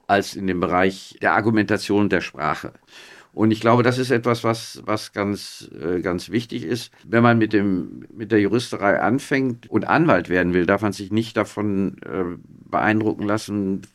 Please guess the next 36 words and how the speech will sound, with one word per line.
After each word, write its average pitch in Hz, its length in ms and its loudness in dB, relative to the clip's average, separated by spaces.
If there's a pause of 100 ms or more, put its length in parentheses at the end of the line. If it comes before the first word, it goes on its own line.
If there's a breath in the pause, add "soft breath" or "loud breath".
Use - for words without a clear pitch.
(140)
viele 110 320 -4
Gesetze, 98 440 -4
komplizierte 101 640 -4
Fragen 110 440 0
und 95 120 -2
ich 95 120 -8
muss 98 160 -14
ganz 95 180 -6
viel 82 280 -6
wissen. 160 460 0 (520 loud breath)
Nee, 113 160 4
ich 98 160 0
muss 117 180 -2
hinterher 110 560 2 (840)
kommunizieren 113 840 0
können, 82 200 -4
ich 87 140 -10
muss 95 160 -12
mit 98 160 -8
Menschen 110 320 -4
sprechen 117 400 -10
können 110 160 -2
und 101 140 -2
ich 98 100 -12
muss 107 160 -10
vor - 140 -6
allen 101 160 0
Dingen 104 200 -2
in 92 120 -12
der 85 100 -4
Lage 101 280 2
sein, 101 240 -6
mich - 180 -14
klar 98 500 -2
und 82 220 -10
deutlich 95 600 -2